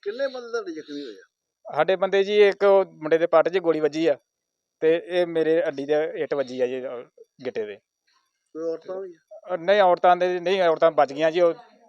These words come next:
Speaker 2: ਹਾਂ, ਮੇਰੀ ਵਾਈਫ ਦੇ ਦਾਣੇ ਥੋੜ੍ਹੇ ਵੱਜੇ ਆ ਉਹਨਾਂ ਦੇ ਸਰਲੇ ਵੱਜੇ।
Speaker 1: ਹੁਣ ਇਸੇ ਤਰ੍ਹਾਂ ਜਿਹੜਾ ਦੂਸਰੇ ਭਾਈ ਸਾਹਿਬ, ਉਹਨਾਂ ਦਾ ਦੋ, ਦੋ ਘਰਾਂ ਇਕੱਠਾ ਹੀ ਇੱਕੋ ਮਾਮਲਾ ਦੱਸਦੇ।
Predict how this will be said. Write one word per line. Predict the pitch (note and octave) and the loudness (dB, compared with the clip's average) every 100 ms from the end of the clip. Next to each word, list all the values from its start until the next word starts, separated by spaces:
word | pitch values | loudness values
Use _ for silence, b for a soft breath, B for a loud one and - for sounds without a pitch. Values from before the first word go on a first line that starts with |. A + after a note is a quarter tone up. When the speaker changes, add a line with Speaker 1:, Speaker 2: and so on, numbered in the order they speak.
| _ _ _ _ - _ _ C#3+ | _ _ _ _ -20 _ _ -4
Speaker 2:
ਹਾਂ, | C3+ A#2+ A#2 _ - | -4 -4 -12 _ -8
ਮੇਰੀ | E3+ F#3+ | -2 2
ਵਾਈਫ | F3 E3 | 2 2
ਦੇ | F3+ | 0
ਦਾਣੇ | D#3 D3+ | 0 -2
ਥੋੜ੍ਹੇ | - D#3 E3 | -6 -6 -4
ਵੱਜੇ | B2+ C3 | -4 -4
ਆ | C3 | -4
ਉਹਨਾਂ | A#2+ - _ _ C3 B2 | -6 -12 _ _ -16 -16
ਦੇ | A#2 G#2+ _ _ _ _ _ _ _ _ | -18 _ _ _ _ _ _ _ _ _
ਸਰਲੇ | _ C3+ B2 | _ -12 -8
ਵੱਜੇ। | B2+ G#2+ G2+ _ _ _ _ _ _ - | -8 -8 -16 _ _ _ _ _ _ -10
Speaker 1:
ਹੁਣ | A3 D4+ | -10 0
ਇਸੇ | A3+ B3 B3 | 0 2 0
ਤਰ੍ਹਾਂ | A#3+ A3+ | 2 4
ਜਿਹੜਾ | A3+ A3 | 4 4
ਦੂਸਰੇ | G3+ F#3 G#3+ | 2 2 2
ਭਾਈ | A3 A3 | 4 2
ਸਾਹਿਬ, | E3+ G3 | 8 8
ਉਹਨਾਂ | A3+ A3+ F#3+ G#3+ | 8 2 0 2
ਦਾ | G#3 | 0
ਦੋ, | E3 F#3 | 0 -4
ਦੋ | F3 G3+ D3+ G#3 | -6 -4 -2 -2
ਘਰਾਂ | A3 F#3 | -2 -6
ਇਕੱਠਾ | - F#3 G3+ | -8 -8 -2
ਹੀ | G#3+ | 0
ਇੱਕੋ | G#3 - A3+ | -2 2 2
ਮਾਮਲਾ | G3+ E3+ E3+ F#3 | 4 2 4 2
ਦੱਸਦੇ। | F3+ D#3+ F3 | 0 -6 -6